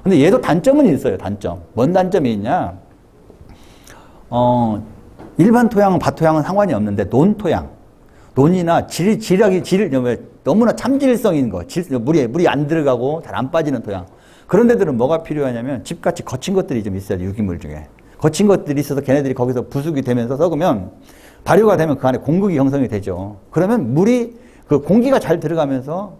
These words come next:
뿌리에 호흡을 하게 만들어져요. 이게 그런 데는 얘가 맞지는 않아요. 솔직히 말씀드려요. 얘는 이제 같이 써야지, 병행을 해서 그런 것들하고 같이 써야 되지만 그렇지 않은 경우는 일반 밭 토양, 애지간한 하우스, 얘만 써도 퇴비 쓸 필요 일도 없습니다. 그래서 퇴비의 개념이 바뀌어야만이 농사를 쉽게 하지 않아요.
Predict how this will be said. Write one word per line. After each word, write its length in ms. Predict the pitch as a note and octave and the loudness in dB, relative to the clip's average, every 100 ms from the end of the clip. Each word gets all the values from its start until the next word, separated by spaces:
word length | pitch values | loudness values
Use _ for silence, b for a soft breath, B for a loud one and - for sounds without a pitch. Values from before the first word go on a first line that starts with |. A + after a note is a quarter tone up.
| - | -6
뿌리에 240 | A#3+ A3 | -2 -2
호흡을 400 | D#3+ G#3+ C4 C4+ | -2 -2 -2 -2
하게 160 | E3 E3 | -6 -6
만들어져요. 520 | G#2 G#2+ A2 G#2 E2 F#2 - b | -6 -6 -8 -10 -14 -18 -20 b
이게 80 | B2+ | -6
그런 360 | - D#3+ A#3 B3 | -2 2 2 4
데는 240 | A#3 A#3 | 2 2
얘가 180 | C#3+ B2 | 2 2
맞지는 420 | A2+ - - A#3+ B2 | 0 -4 -2 0 0
않아요. 200 | G#2 G2 | -2 -4
솔직히 260 | D#3 D#3+ | -4 -4
말씀드려요. 380 | G2+ F#2+ F2+ F2+ A2 | -4 -6 -8 -6 0
얘는 180 | C3 | 2
이제 160 | C#3 A#2 B B B | 2 -2 B B B
같이 240 | - F#3+ | -4 -2
써야지, 300 | A3 G#3 C3 | 2 2 2
병행을 360 | G#2+ A2+ B2+ A2 | -2 -2 -2 -2
해서 160 | G#2+ F#2 | -4 -6
그런 380 | B2 A2+ G2 G2 | -4 -4 -4 -6
것들하고 320 | G2 F#2+ E2+ | -6 -4 -4
같이 220 | - - | -8 -8
써야 140 | C#3+ B2+ | -2 -2
되지만 400 | A#2 A2 D#3 E3 B | -2 -2 -2 -4 B
그렇지 240 | F3+ G#3 D#3+ | 0 2 2
않은 240 | D#3+ E3 | 0 0
경우는 260 | D3+ D3+ D#3 | 0 0 0
일반 260 | D#3+ F3 | 0 -2
밭 200 | C3+ - | -4 -6
토양, 260 | - F#3+ G#3+ | -2 -2 -2
애지간한 360 | B2+ D#3+ E3 D3+ | -2 0 0 -2
하우스, 280 | F#3 G3 D#3+ B B B B | -2 -4 -8 B B B B
얘만 160 | A#3 B3 | 2 2
써도 260 | B3 A#3 | 0 -4
퇴비 200 | - B3+ | -4 -4
쓸 160 | A#3 C4 | -2 -4
필요 220 | B3 C4+ | -2 2
일도 300 | E3 A3+ A#3+ | 4 4 4
없습니다. 480 | D#3 - C3+ G2+ G#2+ - - | 2 -2 -8 -8 -14 -16 -6
그래서 180 | D#3 | -6
퇴비의 400 | D#3 A#3+ A#3+ A#3+ | -2 0 2 2
개념이 260 | F#3+ D#3+ E3 | 0 -2 -4
바뀌어야만이 800 | - B2+ F3+ F3+ E3 C#3+ G3 A#3 B B B B | -6 -2 2 2 2 0 0 -2 B B B B
농사를 420 | E3+ G#3+ A3 F#3 | 0 2 4 2
쉽게 180 | - B3+ | 0 0
하지 140 | B3 | 2
않아요. 440 | D#3 A#2+ G#2 F2+ | 2 0 -4 -8